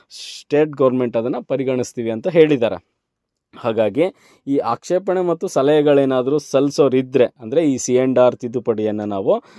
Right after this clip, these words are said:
ಆ, ಬ-, ಆಗುವಂಥ ಬದಲಾವಣೆಯನ್ನ ನಾವು ಒಪ್ಕೊಳ್ಳೋದಿಲ್ಲ.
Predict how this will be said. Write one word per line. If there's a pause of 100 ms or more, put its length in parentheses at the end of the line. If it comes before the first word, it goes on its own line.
(240)
ಆ,
ಬ-,
ಆಗುವಂಥ
ಬದಲಾವಣೆಯನ್ನ
ನಾವು
ಒಪ್ಕೊಳ್ಳೋದಿಲ್ಲ.